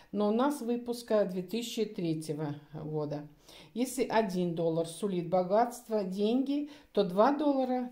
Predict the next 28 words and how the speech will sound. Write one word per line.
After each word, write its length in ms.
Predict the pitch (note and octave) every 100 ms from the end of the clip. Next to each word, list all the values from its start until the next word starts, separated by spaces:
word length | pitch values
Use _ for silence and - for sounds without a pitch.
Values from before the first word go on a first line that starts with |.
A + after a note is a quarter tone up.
| -
ценится 480 | A#3+ A3+ A3 -
за 160 | G#3 G#3
то, 260 | G#3 D4 D#4+
что 220 | - G#3+
эта 220 | G#3 G#3
купюра 420 | A3+ G#3+ C4 D4+
приносит 480 | D#4 A3 G3 F#3+ F3+
благополучие 720 | F#3+ F#3+ F#3 G#3+ B3 D4+ A#3
и 160 | - A#3+
удачу. 580 | B3+ D3+ D3 C#3 D#3 D#3 -
Два 260 | F3+ G#3+ B3
доллара 460 | A#3+ C4 B3 A#3+
С 140 | A#3+ -
Ш 160 | C#4+
А, 100 | E4
в 60 | C4
отличие 500 | G3+ G#3 G#3 - G3+
от 120 | G3
купюры 400 | - G3+ G3 F#3
одного 380 | F#3 F#3 F#3 F3
доллара 360 | D#3+ E3 E3+ F3
С 60 |
Ш 160 | - F3+
А, 40 |
является 440 | F3+ A3+ C4+ B3 B3+
не 100 | A#3+
особо 360 | A#3+ B3+ F3+
популярной 720 | D#3+ D#3+ F3 F3 E3 E3+ F3